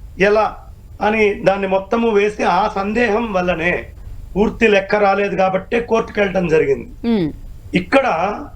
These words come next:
Speaker 1: ప్రత్యేకము నాగబంధము అంటూ ఏమీ విశేషంగా వేయటం జరగలేదమ్మా.
Speaker 2: మ్మ్.
Speaker 1: నాగబంధము మీకు అనంత పద్మనాభ స్వామి దగ్గర ఉంది. ఈ మూడో గది లోపల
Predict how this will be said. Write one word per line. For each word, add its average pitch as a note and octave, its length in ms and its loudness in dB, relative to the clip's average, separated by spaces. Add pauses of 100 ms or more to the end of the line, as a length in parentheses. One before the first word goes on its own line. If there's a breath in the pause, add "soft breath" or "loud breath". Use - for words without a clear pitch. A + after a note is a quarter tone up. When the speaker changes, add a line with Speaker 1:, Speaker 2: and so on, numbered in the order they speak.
(340)
Speaker 1:
ప్రత్యేకము A#3+ 640 2
నాగబంధము G#3+ 840 0
అంటూ G#3+ 280 -2
ఏమీ G3+ 460 2 (640)
విశేషంగా A3 580 0
వేయటం F#3 360 0
జరగలేదమ్మా. E3 800 0 (120)
Speaker 2:
మ్మ్. G3+ 300 -2 (120)
Speaker 1:
నాగబంధము A3+ 880 2
మీకు G3 260 0
అనంత G3+ 240 -2
పద్మనాభ G#3 480 2
స్వామి F#3 380 0
దగ్గర E3+ 280 -4
ఉంది. D3+ 320 0 (640)
ఈ G#3 160 6
మూడో A#3+ 560 2
గది F#3+ 160 -2
లోపల G#3+ 640 0